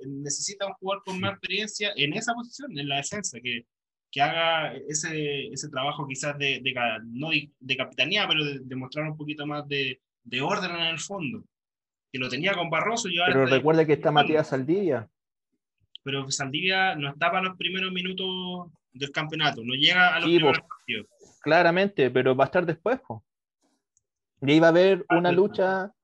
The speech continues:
Speaker 2: va a haber una lucha que si se contrata a un, a un, a un central, va a estar la disputa de que ahí uno de los dos va a tener que, que,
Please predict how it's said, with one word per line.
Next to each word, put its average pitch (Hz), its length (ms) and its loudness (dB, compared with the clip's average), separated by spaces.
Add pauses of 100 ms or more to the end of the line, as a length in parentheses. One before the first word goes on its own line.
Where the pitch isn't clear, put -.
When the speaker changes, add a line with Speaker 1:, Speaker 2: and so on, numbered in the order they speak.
(320)
Speaker 2:
va 143 60 4
a - 0 -
haber 170 320 4
una 165 220 4
lucha 180 340 2
que 151 140 -2
si 139 340 -4
se - 160 -4
contrata 180 640 2
a 151 180 0
un, 175 760 0
a 135 120 -2
un, 170 220 0
a - 120 -2
un 175 120 2
central, 165 540 0 (580)
va 143 60 4
a 143 40 2
estar 170 180 4
la 175 120 10
disputa 180 420 4
de 180 140 4
que 175 100 0
ahí 185 180 4
uno 185 180 2
de 185 80 0
los 185 80 0
dos 190 160 0
va 185 60 2
a - 20 -2
tener 185 220 -2
que, 190 260 0
que, 180 160 0